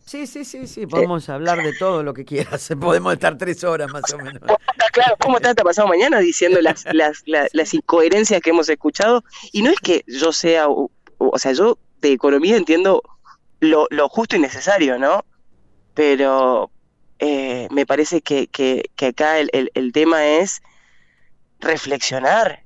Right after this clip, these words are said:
Speaker 2: en, en cómo se ha construido este país, en, en, en todo lo que hemos pasado. La gente perdió, se, se, se olvidó de la historia. Vengo escuchando esto de tipo, "Es igual a los noventa".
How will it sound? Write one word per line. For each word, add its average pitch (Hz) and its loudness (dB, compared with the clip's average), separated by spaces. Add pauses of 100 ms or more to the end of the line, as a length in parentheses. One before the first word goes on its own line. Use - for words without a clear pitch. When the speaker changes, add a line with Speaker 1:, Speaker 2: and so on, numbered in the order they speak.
Speaker 2:
en, 135 0
en 131 -2
cómo 190 0
se 143 -2
ha 127 -2
construido 131 2
este 127 0
país, 131 2
en, 135 -4 (140)
en, 151 0
en 208 0
todo 554 4
lo - 0
que - -6
hemos 240 0
pasado. 294 0
La 165 2
gente - -2
perdió, 147 0 (180)
se, 147 -4 (160)
se, 131 2
se - -2
olvidó 139 4
de 254 2
la 151 2
historia. 185 2
Vengo 202 2
escuchando 185 -2
esto 185 -4
de 170 0
tipo, 185 -2
"Es 220 2
igual 202 2
a 208 2
los 190 0
noventa". 190 0